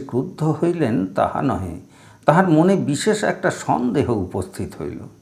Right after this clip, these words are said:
তিনি ভাবিলেন, ছেলেকে তিনি বাড়ি আসিতে বাধা দিয়াছেন, এবার সুচরিতাকে ফাঁদে ফেলিবার জন্য মা কৌশল জাল বিস্তার করিতেছে। তিনি স্পষ্টই দেখিতে পাইলেন, ইহাতে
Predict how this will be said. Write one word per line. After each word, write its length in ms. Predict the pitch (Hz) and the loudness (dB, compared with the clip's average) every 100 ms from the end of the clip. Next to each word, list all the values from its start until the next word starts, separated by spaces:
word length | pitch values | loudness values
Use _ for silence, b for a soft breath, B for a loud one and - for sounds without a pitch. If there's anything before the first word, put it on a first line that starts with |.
| _ _ - _ - | _ _ -20 _ -6
তিনি 220 | 110 107 | -2 -2
ভাবিলেন, 480 | 87 98 120 127 135 - B B B _ - _ _ | -4 -4 0 0 0 -6 B B B _ -20 _ _
ছেলেকে 480 | - 127 143 175 220 | -2 2 2 2 -2
তিনি 260 | 220 208 208 | -2 -2 0
বাড়ি 460 | 127 156 120 170 | 4 4 4 2
আসিতে 360 | 160 180 202 208 | 0 0 -2 0
বাধা 440 | 110 104 - 175 | 4 2 2 -2
দিয়াছেন, 680 | 107 101 90 - 98 90 101 113 | 0 -2 -2 -4 -6 -6 -8 -12
এবার 360 | - 139 123 156 | -8 -4 2 0
সুচরিতাকে 680 | - 120 - 185 - 107 190 | 0 -8 -2 -2 -2 -4 -6
ফাঁদে 400 | 185 - 123 185 | -6 -4 0 0
ফেলিবার 460 | 190 208 214 208 190 | 0 -2 0 -2 0
জন্য 440 | 214 151 151 - B B B | 0 2 0 -4 B B B
মা 680 | 160 143 135 151 147 123 - - | -2 2 4 6 6 4 -2 -12
কৌশল 500 | - 143 180 160 139 | 0 0 2 2 2
জাল 220 | 120 110 92 | 2 0 0
বিস্তার 360 | 92 - 107 | -6 -6 -8
করিতেছে। 640 | 82 92 80 76 76 - - - _ _ _ _ _ _ _ _ _ | -6 -8 -10 -12 -14 -16 -18 -20 _ _ _ _ _ _ _ _ _
তিনি 160 | 247 240 | -2 -2
স্পষ্টই 560 | - - 170 - 269 | -4 -6 -6 -4 -4
দেখিতে 360 | 226 185 202 202 | -2 -2 -2 -2
পাইলেন, 440 | - 185 139 147 - B B - | 4 4 4 0 -4 B B -12
ইহাতে 680 | - 151 185 165 143 - | -2 2 2 4 2 2